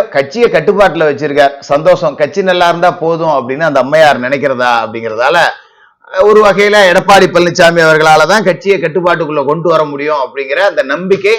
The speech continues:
அந்த அம்மா கிட்ட இருக்கு. இதுக்கு மேல எடப்பாடி பழனிசாமி அவர்களை தாண்டி அதிமுக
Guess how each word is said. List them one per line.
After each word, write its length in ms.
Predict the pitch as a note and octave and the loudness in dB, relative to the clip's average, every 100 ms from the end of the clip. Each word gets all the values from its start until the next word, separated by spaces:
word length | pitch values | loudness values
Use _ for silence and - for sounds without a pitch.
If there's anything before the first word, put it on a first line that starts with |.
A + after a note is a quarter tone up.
| A3+ | -4
அந்த 140 | C#3 | -6
அம்மா 180 | C3+ D3 | -4 -2
கிட்ட 200 | D#3+ C3 C3+ | -4 -4 -6
இருக்கு. 340 | D3+ E3+ G3 A#3 - _ _ - | -6 -4 -4 -6 -12 _ _ -6
இதுக்கு 220 | F#3+ G3+ | -4 -2
மேல 260 | G#3 A3+ C4 | 0 2 4
எடப்பாடி 440 | G3+ G#3 A3 G3+ | 2 2 2 2
பழனிசாமி 560 | F#3 F#3 F#3 - E3+ E3+ | 2 0 -2 -2 -2 0
அவர்களை 240 | D#3+ D#3+ C#3+ | -2 -2 0
தாண்டி 320 | D#3+ G3 G#3 | 0 2 2
அதிமுக 540 | E3+ E3 F3 E3 D#3 | 4 2 -2 -8 -4